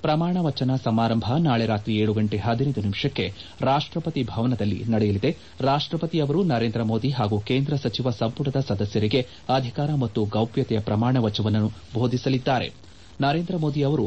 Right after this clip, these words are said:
ನಿನ್ನೆ ರಾಷ್ಟ್ರಪತಿ ದ್ರೌಪದಿ ಮುರ್ಮು ಅವರನ್ನು ಭೇಟಿ ಮಾಡಿದ್ದರು ಮತ್ತು ನೂತನ ಸರ್ಕಾರ ರಚನೆಗೆ ಅವಕಾಶ ನೀಡುವಂತೆ ಹಕ್ಕು ಮಂಡಿಸಿದ್ದರು. ಇದಕ್ಕೂ ಮುನ್ನ ಬಿ ಜೆ ಪಿ ರಾಷ್ಟ್ರೀಯ ಅಧ್ಯಕ್ಷ ಜೆ ಪಿ ನಡ್ಡಾ ನೇತೃತ್ವದ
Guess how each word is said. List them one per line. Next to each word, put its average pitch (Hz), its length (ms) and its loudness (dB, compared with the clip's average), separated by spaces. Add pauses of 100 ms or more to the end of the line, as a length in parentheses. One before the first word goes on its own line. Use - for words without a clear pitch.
ನಿನ್ನೆ 135 320 2
ರಾಷ್ಟ್ರಪತಿ 127 560 0
ದ್ರೌಪದಿ 117 420 0
ಮುರ್ಮು 110 320 2
ಅವರನ್ನು 101 300 2
ಭೇಟಿ 107 280 0
ಮಾಡಿದ್ದರು 110 440 2
ಮತ್ತು 151 260 0
ನೂತನ 110 360 2
ಸರ್ಕಾರ 110 400 -2
ರಚನೆಗೆ 123 400 0 (280)
ಅವಕಾಶ 151 500 0
ನೀಡುವಂತೆ 110 520 2
ಹಕ್ಕು 120 380 0 (100)
ಮಂಡಿಸಿದ್ದರು. 113 600 0 (360)
ಇದಕ್ಕೂ 170 300 2
ಮುನ್ನ 165 280 2
ಬಿ 135 140 2
ಜೆ 123 140 2
ಪಿ 120 160 0
ರಾಷ್ಟ್ರೀಯ 117 420 0
ಅಧ್ಯಕ್ಷ 113 460 -2
ಜೆ 113 180 2
ಪಿ 113 140 0
ನಡ್ಡಾ 117 340 2
ನೇತೃತ್ವದ 107 520 0